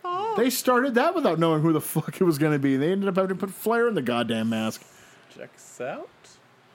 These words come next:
Speaker 2: Maybe it'll be Flair. He just got punted.
Speaker 3: Fuck it, why not? <laughs>
Speaker 1: Seventy-one-year-old Ric Flair.
Speaker 2: Woo! Throwing Molotov cocktails to a generator.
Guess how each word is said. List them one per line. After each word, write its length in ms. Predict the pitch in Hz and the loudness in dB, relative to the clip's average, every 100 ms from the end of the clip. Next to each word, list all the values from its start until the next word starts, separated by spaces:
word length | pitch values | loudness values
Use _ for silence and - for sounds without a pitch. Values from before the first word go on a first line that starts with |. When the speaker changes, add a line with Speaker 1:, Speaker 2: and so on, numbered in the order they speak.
| _ | _
Speaker 2:
Maybe 120 | 117 170 | -6 -2
it'll 120 | 233 | 0
be 60 | 240 | 0
Flair. 360 | 226 277 269 | 2 2 2
He 100 | 151 | 0
just 160 | 170 185 | -2 0
got 160 | 190 | 0
punted. 360 | 165 220 180 190 - | 0 2 2 0 -4
Speaker 3:
Fuck 260 | 147 151 | -4 -4
it, 80 | 131 | -4
why 120 | 127 | -2
not? 280 | 139 143 143 - - | 0 -2 -4 -16 -20
<laughs> 220 | - _ | -20 _
Speaker 1:
Seventy-one-year-old 960 | - - 160 135 139 135 135 127 117 147 - | -10 -6 -6 -6 -10 -10 -12 -14 -14 -14 -14
Ric 140 | 135 | -18
Flair. 340 | - 139 127 151 _ - | -12 -12 -12 -16 _ 0
Speaker 2:
Woo! 440 | 381 392 302 214 - - - | 2 2 0 -6 -12 -20 -10
Throwing 300 | - 202 185 175 | 0 2 2 -2
Molotov 600 | - 220 165 185 160 - | 0 -2 0 0 0 0
cocktails 720 | 196 175 - - 165 175 - | 0 0 0 -2 0 0 2
to 140 | 175 | 2
a 40 | 160 | 2
generator. 580 | 156 170 175 175 185 | 0 0 0 2 0